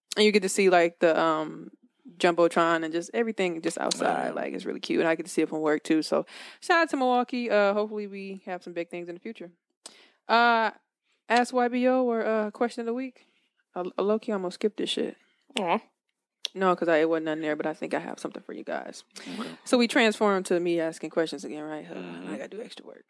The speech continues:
Speaker 1: All right. Um, interesting question. I want you guys' insight, and I want you to be very honest and no joking. I'm just playing. Jokes are good. Looking back on your previous relationships, name something that,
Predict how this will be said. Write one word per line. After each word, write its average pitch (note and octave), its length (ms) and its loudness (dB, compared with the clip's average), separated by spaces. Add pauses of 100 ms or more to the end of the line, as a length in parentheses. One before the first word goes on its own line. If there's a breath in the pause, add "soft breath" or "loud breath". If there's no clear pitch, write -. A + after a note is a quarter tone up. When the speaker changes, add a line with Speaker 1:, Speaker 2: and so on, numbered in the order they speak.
(600 soft breath)
Speaker 1:
All F#3+ 100 4
right. E3+ 320 4
Um, F#3 680 2 (800)
interesting C4 380 -2
question. F#3+ 380 0
I F3+ 80 -2
want F#3 220 -4
you A3 60 -2
guys' G#3 280 0
insight, F3 400 0
and F3 80 -2
I E3+ 40 0
want F#3 160 -2
you A3 40 -6
to A3 60 0
be A3 120 -4
very A3 200 6
honest A3+ 640 -2 (680)
and E3+ 480 -2
no G3+ 140 8
joking. F#3 340 4
I'm D3+ 80 -14
just - 140 -18
playing. - 180 -14
Jokes - 220 -10
are - 40 -18
good. - 180 -16 (920 loud breath)
Looking D4 380 2
back G#3 300 2
on E3+ 240 0
your D#3 120 -4
previous E3+ 500 -8
relationships, - 1160 -2 (840)
name C4 320 0
something F#3+ 520 0
that, D#3 340 2